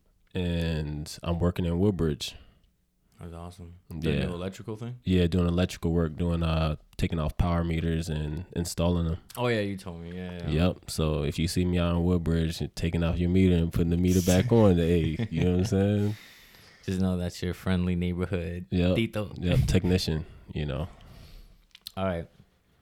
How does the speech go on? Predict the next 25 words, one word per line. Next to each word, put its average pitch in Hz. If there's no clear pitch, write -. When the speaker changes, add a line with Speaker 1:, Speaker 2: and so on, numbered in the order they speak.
Speaker 2:
I 101
haven't 92
really 92
been 87
up 85
much 87
up 82
to, 95
I -
haven't 90
been 85
m-, 67
up 104
to 98
much. -
Speaker 1:
Yeah. 76
Speaker 2:
Yeah, -
I 73
guess 110
you -
can -
say -
it -
like -
that. 110